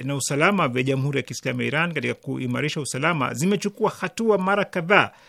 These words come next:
za kuwawekea vikwazo makamanda waandamizi wa kijeshi wa Iran. Lakini licha ya hatua na njama zote hizo, kwa ung'amuzi na kuwa macho wananchi na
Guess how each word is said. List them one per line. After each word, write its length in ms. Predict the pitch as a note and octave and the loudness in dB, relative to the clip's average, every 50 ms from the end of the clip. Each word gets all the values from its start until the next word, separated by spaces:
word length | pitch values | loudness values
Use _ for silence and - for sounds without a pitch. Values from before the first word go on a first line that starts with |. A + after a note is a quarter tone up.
| - - - - _ _ _ | -20 -20 -20 -20 _ _ _
za 200 | A2 G#2+ C#3+ D#3+ | -2 0 0 0
kuwawekea 460 | D#3 - F3+ E3+ E3+ E3 E3+ E3+ E3+ | 2 4 4 4 4 4 2 2 2
vikwazo 420 | D3+ D#3 D#3 - F3 E3+ D#3 C#3 C3+ | 2 0 0 0 0 2 2 0 0
makamanda 680 | C#3 C#3+ - - D3 C#3 C#3 C#3+ C#3 C#3 B2+ C3 B2 | 0 -2 -2 -2 -2 0 2 2 2 2 2 2 4
waandamizi 800 | B2 B2 A#2+ A#2+ A#2+ A2+ A2+ A#2+ A#2+ A2+ G#2+ F#2+ G2+ G#2+ A2 - - C3+ B2 | 4 2 2 0 0 0 0 0 0 0 -2 -2 -4 -6 -8 -8 -10 -8 -6
wa 260 | A2 A2 A#2 A#2+ A#2+ | -4 -2 -2 -2 -4
kijeshi 480 | - - - D3+ D3+ D#3+ D3+ - - E3 | -6 -8 -6 0 2 2 2 2 2 2
wa 100 | D#3+ D#3+ | 2 2
Iran. 320 | D#3+ E3 F#3+ F#3 E3+ D3+ | 4 4 4 4 4 2
Lakini 320 | D#3 F3 E3+ G#3 F#3+ D3 A2+ | 0 2 2 2 2 2 2
licha 340 | A#2 C#3+ E3 D#3+ - D#3+ | 0 0 0 0 -2 0
ya 220 | C3 A2+ G#2 G2 - - - - - _ _ | 0 0 0 -2 -4 -10 -18 -20 -20 _ _
hatua 360 | - - B2+ - - F#3+ F#3+ | -6 -4 -4 -2 0 2 2
na 120 | C#3+ B2 A2+ | 2 2 0
njama 400 | G#2+ G#2 C3 D3 D#3 C#3+ C3+ A#2 | -2 0 0 0 2 2 0 0
zote 300 | G2 G#2 A2 G#2+ - A#2 | -2 -4 -4 -6 -6 -6
hizo, 460 | G#2 B2+ D3 D#3 C#3+ D3+ C3+ G#2 - - - _ _ _ _ _ _ _ _ _ _ | -4 -4 -4 -2 0 0 0 -2 -2 -8 -16 _ _ _ _ _ _ _ _ _ _
kwa 120 | - E3+ F#3+ | 6 8 8
ung'amuzi 720 | G3+ A3 G#3+ A3+ C4 C#4+ D#4+ B3+ A3+ F3 C#3+ C3+ - - - | 10 10 8 8 8 6 4 4 4 2 2 2 -2 -6 -6
na 560 | D#3 D#3+ E3+ E3+ E3+ E3+ E3+ - - D#3+ D#3+ - | -2 2 4 4 4 4 4 2 0 -2 -2 -4
kuwa 240 | - - F#3+ F#3 F3+ | 2 6 6 6 8
macho 440 | F3 G3 A3+ B3+ B3 - G#3+ F#3+ D#3+ | 6 6 4 4 4 4 2 4 4
wananchi 680 | D#3 D3 D3 E3+ G#3 G#3+ - - F3 B2 A2 - - - _ - C3 A2 | 4 2 2 2 2 2 2 2 0 0 -2 -4 -8 -16 _ -10 -6 -4
na 480 | A2+ A#2+ D3 E3+ F3 E3+ D3+ C3+ - | -2 2 4 6 6 6 4 4 0